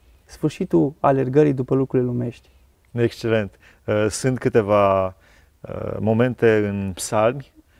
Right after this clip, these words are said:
Speaker 2: când se termină câte o, o frază sau câte un verset în care scrie oprire. Adică psalmii sunt poezii sau,
Speaker 1: <clears throat>
Speaker 2: uh, cântări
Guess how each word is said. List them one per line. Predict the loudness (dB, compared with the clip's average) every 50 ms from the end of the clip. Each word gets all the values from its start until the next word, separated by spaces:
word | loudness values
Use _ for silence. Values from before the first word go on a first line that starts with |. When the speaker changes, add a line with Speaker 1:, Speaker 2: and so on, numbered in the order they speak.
| _ _ _ _ _ _ _ _
Speaker 2:
când | -6 -6 -4 -4
se | -4 -4
termină | -2 2 2 2 2 2 0 -2 -2 -2 -2 -4 -6 -6 -8 -10
câte | -12 -4 -2 0
o, | 0 0 -2 -6 -8
o | -8 -8
frază | -10 -4 -2 0 0 0 0 -2
sau | -4 -4 -4 -6 -6
câte | -6 -4 -2 -2
un | -2 -2 -2 -4
verset | -4 -6 -4 -6 -6 -6 -6
în | -8
care | -8 -8 -8
scrie | -8 -6 -4 -2 -2 -2 -2
oprire. | -6 -6 -4 -2 -2 -2 -2 -6 -10 -14 _ _ _ _ _ _ _ _ _ _ _ _ _ _ _ _
Adică | -4 -2 -2 -2
psalmii | -4 -2 -2 -2 0 0 -2
sunt | -4 -6 -6 -6 -6 -6 -8 -10 _ _ _ _ _
poezii | 2 4 4 4 2 0 -2 -4 -6 -6 -6 -6 -8 -10 -14 _ _ _
sau, | _ -4 0 2 4 4 4 2
Speaker 1:
<clears throat> | 0
Speaker 2:
uh, | 0 -2 -2 -2 -4 -6 -8 _ _ _ _ _ _
cântări | _ -2 -2 -2 0 -2 0 0 0 0 -2 -4 -6 -12